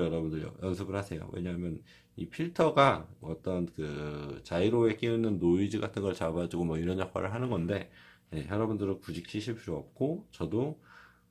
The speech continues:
어, 그 차이를 잘 모르겠습니다, 사실은. 그래서 비-, D샷, 그 다음에 D샷 비콘이 있는데 아밍하면 모터 비품 삐삐삐삐 나는 건데 요거 잘못 세팅하면은 삐삐삐삐 아밍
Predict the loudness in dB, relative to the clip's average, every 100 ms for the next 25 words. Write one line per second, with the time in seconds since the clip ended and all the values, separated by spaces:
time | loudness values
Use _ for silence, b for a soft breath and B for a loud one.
0 | _ _ -12 -12 -14 -18 -18 -14 -6 -2
1 | 0 0 0 -4 -6 -10 -10 -18 -12 -10
2 | -8 -10 -20 _ B B B B B B
3 | -8 -2 -2 -2 -10 _ _ 0 0 2
4 | 2 4 0 0 6 6 6 2 2 2
5 | 2 2 -2 2 2 2 0 2 2 4
6 | 2 2 4 4 2 2 0 0 -2 0
7 | 2 4 2 -2 -6 -6 -2 -2 2 2
8 | 4 4 4 2 4 2 B B B 4
9 | 8 10 10 8 8 2 2 2 4 4
10 | 4 2 -2 0 -2 -2 -6 -6 -8 -2
11 | 2 2 2 0